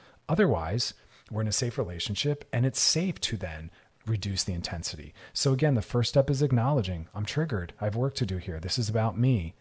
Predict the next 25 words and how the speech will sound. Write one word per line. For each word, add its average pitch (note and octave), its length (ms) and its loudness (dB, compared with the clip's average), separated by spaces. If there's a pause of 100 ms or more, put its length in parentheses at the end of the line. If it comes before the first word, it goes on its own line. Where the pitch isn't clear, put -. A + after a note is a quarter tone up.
(520)
Number A#2+ 180 4
two, A#2 460 2
name D3+ 340 6
it. E2+ 160 0 (440)
What's A#2+ 200 0
going D3 300 4
on? G2+ 320 2
Notice B2+ 300 2
how C#3 120 2
we're C#3 80 4
going C3+ 280 6
inward. B2 460 4
We're G2 60 -2
going A2 240 4
towards A#2 320 -2
self A#2+ 420 0 (440)
to G#2 160 0
calm, G#2+ 640 2 (240)
to A2+ 80 2
heal, C3 580 0
and C3+ 140 4
then D#3+ 140 6
later D#3+ 260 2
we'll E2 120 -2
connect. - 440 -12